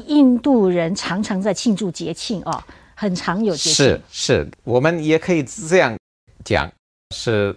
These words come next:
Speaker 2: 在印度，几乎每一天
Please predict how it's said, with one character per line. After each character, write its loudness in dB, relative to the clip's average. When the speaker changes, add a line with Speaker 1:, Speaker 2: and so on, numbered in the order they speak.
Speaker 2:
在 0
印 2
度， -2
几 0
乎 2
每 0
一 2
天 0